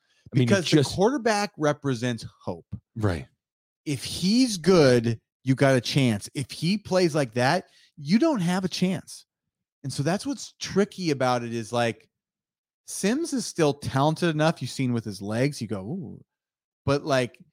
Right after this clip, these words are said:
Speaker 2: he was starting, like, you're starting to lose hope
Speaker 1: Right.
Speaker 2: because of his play. And
Speaker 1: He
Speaker 2: that's what he's gotta, he's gotta give a solid performance.
Speaker 1: I tell you what, yeah, I was gonna say, s-, it's a big, if Sim starts,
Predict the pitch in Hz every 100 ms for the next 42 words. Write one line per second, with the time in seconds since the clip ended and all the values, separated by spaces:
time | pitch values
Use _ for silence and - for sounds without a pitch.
0 | _ _ _ - 220 294 - - 151 180
1 | 170 151 123 123 - 156 196 175 151 139
2 | - - 143 117 - - - - 95 104
3 | 92 135 117 104 101 - 107 87 - 120
4 | 131 160 - 185 156 180 175 180 143 -
5 | - _ 151 175 190 214 208 147 139 120
6 | - 117 117 - 104 98 85 73 - -
7 | - - 107 107 92 90 98 85 - -
8 | 120 123 107 107 - 151 127 175 127 135
9 | 139 101 135 139 165 160 143 151 95 98
10 | -